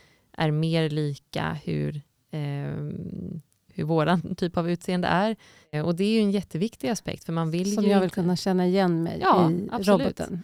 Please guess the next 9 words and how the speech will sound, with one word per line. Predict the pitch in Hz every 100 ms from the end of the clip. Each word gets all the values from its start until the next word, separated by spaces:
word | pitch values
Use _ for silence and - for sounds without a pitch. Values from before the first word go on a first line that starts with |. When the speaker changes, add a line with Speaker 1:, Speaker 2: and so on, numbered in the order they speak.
| -
Speaker 2:
Okej. | 220 - 170 -
Speaker 1:
Eh, | 190 185
Speaker 2:
Mm. | 202 214 220
Speaker 1:
och | - 196
detsamma | 190 208 196 196
gäller | 196 180 170 170 170
inte | 180 175
bara | 170 156
språk, | - - 185 202 196